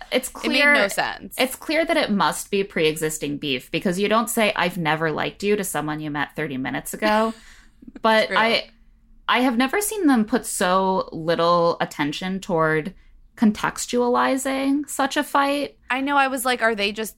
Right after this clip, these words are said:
Speaker 1: Then they never
Speaker 2: planning?"
Speaker 1: address it again. And I'm sure that they will in the
Speaker 2: Either
Speaker 1: future. But,
Speaker 2: Yeah.
Speaker 1: like, this episode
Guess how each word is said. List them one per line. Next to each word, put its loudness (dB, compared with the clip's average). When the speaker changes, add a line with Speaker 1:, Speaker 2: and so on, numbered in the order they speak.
Speaker 1:
Then 4
they 6
never 6
Speaker 2:
planning?" 6
Speaker 1:
address 2
it 4
again. 0
And 4
I'm 6
sure 2
that 2
they 2
will 4
in 4
the 4
Speaker 2:
Either -4
Speaker 1:
future. 2
But, 2
Speaker 2:
Yeah. 2
Speaker 1:
like, -4
this 0
episode 2